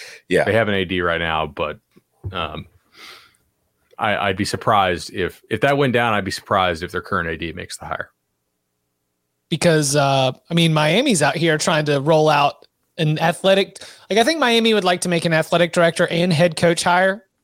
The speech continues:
Speaker 3: on the same day.
Speaker 1: Mm-hmm.
Speaker 3: Introduce them both. Look,
Speaker 1: Who
Speaker 3: we got
Speaker 1: introduces who at the con-, the,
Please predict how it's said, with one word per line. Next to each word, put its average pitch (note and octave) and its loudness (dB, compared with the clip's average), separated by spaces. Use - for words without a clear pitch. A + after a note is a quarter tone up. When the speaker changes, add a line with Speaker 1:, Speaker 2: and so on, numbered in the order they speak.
Speaker 3:
on D3+ -10
the D3 -2
same F3+ 0
day. F3 2
Speaker 1:
Mm-hmm. A#2+ 0
Speaker 3:
Introduce F#3+ 2
them F3 -2
both. F3 2
Look, F#3 -2
Speaker 1:
Who - 4
Speaker 3:
we F3+ 4
got E3+ 4
Speaker 1:
introduces D#3 0
who D#3 4
at D3 0
the A2+ -4
con-, C#3 -4
the, A#2+ -2